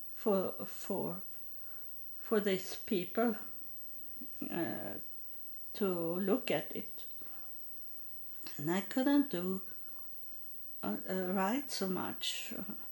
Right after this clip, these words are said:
Uh, my father died, uh, and my father was born nineteen eight, and my mother nineteen ten.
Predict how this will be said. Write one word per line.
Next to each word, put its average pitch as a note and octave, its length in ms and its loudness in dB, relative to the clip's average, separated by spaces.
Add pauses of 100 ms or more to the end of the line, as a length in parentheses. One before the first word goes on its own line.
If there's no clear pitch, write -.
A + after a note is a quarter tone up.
(440)
Uh, G3+ 100 2 (520)
my A#3+ 180 6
father A#3 480 6
died, G#3 600 2 (200)
uh, A3 60 2 (140)
and A3 180 4
my A3+ 140 6
father A#3 380 4
was F3+ 440 -2 (600)
born A3 460 4
nineteen G3+ 640 0 (100)
eight, - 720 2 (600)
and G#3+ 160 4
my G#3 120 4
mother G#3+ 460 6
nineteen G3 800 2
ten. - 760 0